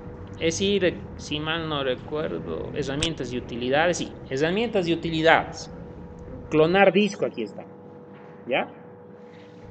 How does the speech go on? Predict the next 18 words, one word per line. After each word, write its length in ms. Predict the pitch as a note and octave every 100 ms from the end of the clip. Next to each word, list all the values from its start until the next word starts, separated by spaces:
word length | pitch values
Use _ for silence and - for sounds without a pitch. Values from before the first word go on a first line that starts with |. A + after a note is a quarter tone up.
| - -
Clonar 680 | A#2+ B2+ D3 F#3 - - -
disco. 380 | C3+ G#2+ - - - -
Entonces 220 | - C3+
nos 140 | D3 C#3+
vamos 280 | G#3 G3+
aquí, 300 | F#3 G#3 A3 - - - - - - - - - - - -
clonar 400 | B2+ B2+ C3 A#2
disco. 280 | E2+ - - - - - - - - - - - - - -
Hay 140 | A3
otras 240 | A#3 F#3
opciones 420 | D#3+ C#3+ G3 D3 B2
aquí, 240 | - A#2
¿no? 160 | C3+ -
Crear 320 | C3 C3+ -
copias 320 | C3+ B2 A2
de 80 | G2
seguridad, 840 | G#2 G2 G2+ G#2 C3 D#3 D#3 D3+ C#3 - - - - - - - - - - -
¿no? 140 | -